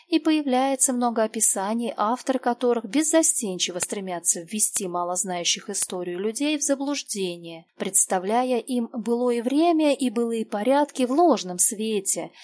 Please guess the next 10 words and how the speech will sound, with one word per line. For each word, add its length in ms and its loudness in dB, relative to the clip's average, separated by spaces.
дабы 480 2
таким 380 -4
образом 400 -2
показать 520 -2
старину 600 2
как 240 2
время 320 2
счастливое 680 4
и 60 0
прекрасное, 840 0